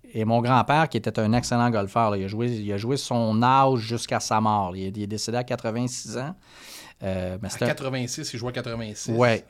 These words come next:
Speaker 1: Puis moi, j'ai joué avec lui à soixante-dix-neuf ans. Il a joué soixante-quatorze, là. Tu sais, c'était, c'était
Speaker 2: Tabarnak.
Speaker 1: non, non, c'était un excellent golfeur. Mon père dit toujours que ça a sauté une génération, là. Parce que mon père, c'est un golfeur, euh, comme tu dirais, moribonde.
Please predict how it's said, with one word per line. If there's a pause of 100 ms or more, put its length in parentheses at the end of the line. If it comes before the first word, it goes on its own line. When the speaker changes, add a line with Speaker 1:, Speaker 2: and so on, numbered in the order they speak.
(140)
Speaker 1:
Puis
moi,
j'ai
joué
avec
lui
à
soixante-dix-neuf
ans.
Il
a
joué
soixante-quatorze,
là. (720)
Tu
sais,
c'était,
c'était
Speaker 2:
Tabarnak. (280)
Speaker 1:
non,
non,
c'était
un
excellent
golfeur.
Mon
père
dit
toujours
que
ça
a
sauté
une
génération,
là. (460)
Parce
que
mon
père,
c'est
un
golfeur,
euh,
comme
tu
dirais,
moribonde.